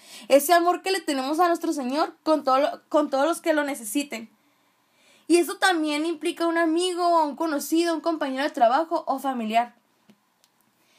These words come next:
En las Escrituras nos da a conocer mucho cómo Jesús se entregó a los demás por amor, y sí en la cruz, pero también a lo largo de su caminar.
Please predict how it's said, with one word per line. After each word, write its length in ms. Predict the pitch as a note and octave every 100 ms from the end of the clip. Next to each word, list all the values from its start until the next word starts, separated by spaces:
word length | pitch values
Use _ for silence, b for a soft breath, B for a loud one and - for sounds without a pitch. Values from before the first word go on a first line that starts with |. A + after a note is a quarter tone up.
| b b -
En 140 | F#4
las 140 | G4
Escrituras 760 | F#4+ E4 D#4 B3+ G4+ G4 F#4+ F4
nos 180 | D#4+ E4
da 100 | D4+
a 60 | D4+
conocer 420 | F#4 G4 - D4
mucho 280 | D4+ D#4+ F4+
cómo 240 | E4+ F#4
Jesús 280 | E4+ C#4+ C4+
se 80 | E4+
entregó 260 | D#4+ C#4+
a 100 | A3
los 120 | C4 D4
demás 280 | B3+ A3+
por 160 | - B3
amor, 280 | A3+ A#3+ A#3+ B B G#3+
y 160 | C#4+ D#4+
sí 220 | - E4
en 140 | F4
la 160 | C#4+ C4+
cruz, 320 | D4 D4+ D4+ _ _ _ _ _
pero 240 | E4 E4
también 320 | E4 C#4+ C#4 E4
a 100 | E4+
lo 60 |
largo 320 | C4+ B3+ C4+
de 80 | D4+
su 160 | D#4 D#4
caminar. 500 | C4 A3+ G3+ G3+